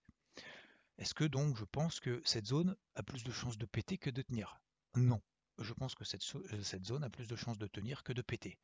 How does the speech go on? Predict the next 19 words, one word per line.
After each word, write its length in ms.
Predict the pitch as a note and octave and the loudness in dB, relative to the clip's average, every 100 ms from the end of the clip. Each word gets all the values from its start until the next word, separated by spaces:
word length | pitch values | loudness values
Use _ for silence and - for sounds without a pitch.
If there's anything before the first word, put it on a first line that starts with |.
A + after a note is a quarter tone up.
| - _ | -20 _
Voilà, 160 | - - _ | -12 -12 _
tout 80 | - | -6
simplement. 360 | A#2 G2+ F#2 - | -4 -4 -8 -6
Alors 200 | G2+ - | -8 -6
peut-être 240 | - C#3 | -4 -4
qu'on 140 | - A2 | -2 -2
va 100 | G2+ | -2
effectivement 420 | - G#2 - A2 | -6 -8 -6 -4
chercher 280 | G2+ F#2+ F#2+ | -4 -6 -8
un 40 | |
petit 120 | F#2+ - | -8 -8
peu 100 | G2+ | -4
en 40 | |
bas, 180 | A2 - - - - - - | -4 -6 -14 -18 -16 -10 -4
mais 80 | |
je 100 | G2+ | -4
pense 340 | F#2+ A#2+ D#3 - | -2 -2 -2 -2
simplement 420 | G#2+ - G#2 B2+ | -6 -4 -4 -4
que 260 | - A#2+ | -4 -8